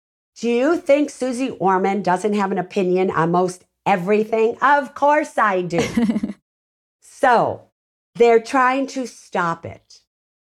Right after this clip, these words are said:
Speaker 1: And they're trying to stop it. And right now, the stoppage is under appeal. Some judge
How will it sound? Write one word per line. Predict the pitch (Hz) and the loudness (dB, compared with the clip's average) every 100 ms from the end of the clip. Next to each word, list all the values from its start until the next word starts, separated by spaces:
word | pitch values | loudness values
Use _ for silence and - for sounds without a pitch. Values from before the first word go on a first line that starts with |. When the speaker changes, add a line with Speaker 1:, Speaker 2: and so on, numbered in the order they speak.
| - | -2
Speaker 1:
And | 202 214 | 0 2
they're | 208 | 0
trying | 196 240 240 262 | 0 2 2 2
to | 269 269 | -2 -6
stop | - 214 180 165 180 | -4 -2 0 0 -4
it. | 175 | -4
And | 175 196 | -2 2
right | 220 - | 2 2
now, | 196 185 190 170 - | 0 0 -2 -6 -6
the | 180 165 | -4 -4
stoppage | - - 196 196 214 196 | -6 -2 0 0 -2 -6
is | 185 185 | -10 -6
under | 180 180 170 | -6 -6 -4
appeal. | 165 165 180 165 147 | -6 -8 -6 -4 -4
Some | 151 180 190 180 - | -4 -6 -6 -8 -8
judge | 190 160 139 135 139 | 0 0 0 -4 -12